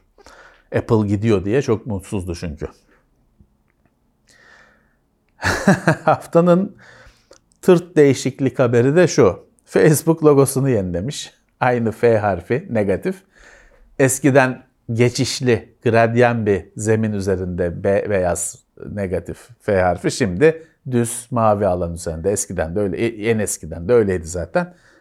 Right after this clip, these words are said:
Bu da logo değişikliği. Heh.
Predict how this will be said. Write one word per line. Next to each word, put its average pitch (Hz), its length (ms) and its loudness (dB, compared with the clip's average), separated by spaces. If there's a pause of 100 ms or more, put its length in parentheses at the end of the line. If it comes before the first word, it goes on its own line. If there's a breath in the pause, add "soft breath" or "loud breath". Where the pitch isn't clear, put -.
(340 soft breath)
Bu 76 100 -8
da 110 120 -2
logo 107 280 4
değişikliği. 82 640 -8 (500)
Heh. - 140 0